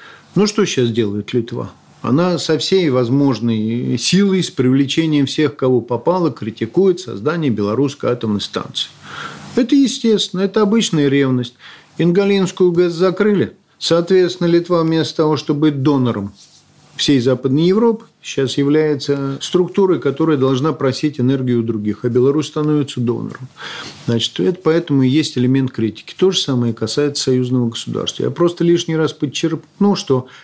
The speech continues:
аналога вот такому международному взаимодействию в мире нет. Мы достигли широкого спектра положительных вопросов, которые на сегодня есть, причем в глубокой кооперации.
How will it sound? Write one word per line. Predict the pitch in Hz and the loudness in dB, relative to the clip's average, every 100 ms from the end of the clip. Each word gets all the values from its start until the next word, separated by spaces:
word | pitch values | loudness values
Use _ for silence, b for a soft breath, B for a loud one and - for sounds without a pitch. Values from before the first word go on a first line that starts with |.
| B - | B -4
аналога | 151 175 208 196 160 120 101 - - | 0 2 2 2 2 0 -4 -6 -4
вот | 120 120 | -4 -2
такому | 131 127 156 139 120 | -2 0 0 2 2
международному | 113 107 120 131 139 139 120 113 107 | 0 0 0 0 2 2 0 -2 -4
взаимодействию | 101 123 123 131 139 185 202 - 123 | -4 -2 0 0 0 0 0 -2 -4
в | 110 | 0
мире | 135 147 147 | 0 2 2
нет. | 131 107 - - _ B B B B - | 0 -2 -6 -20 _ B B B B 0
Мы | 160 | 2
достигли | 175 160 135 - 196 175 135 | 2 0 0 -2 0 2 2
широкого | 117 - 147 180 190 - 131 113 | 0 0 2 2 2 0 -2 -2
спектра | - - 156 160 - 107 92 - B B B - | -4 0 2 0 -4 -8 -8 -10 B B B -2
положительных | 143 156 165 147 180 143 127 117 - | 0 2 2 2 0 2 0 0 -2
вопросов, | 127 127 170 175 - - | -2 0 0 -2 -4 -4
которые | 120 113 139 135 | -4 0 0 2
на | 127 120 | 0 0
сегодня | - 123 123 123 | -2 0 0 0
есть, | 113 104 - | -4 -6 -8
причем | 117 117 170 151 | -6 -2 -2 0
в | |
глубокой | 135 139 139 156 - 127 | 2 2 2 0 0 -2
кооперации. | 143 139 139 135 110 95 - 139 | 0 -2 0 -2 -2 -6 -12 -14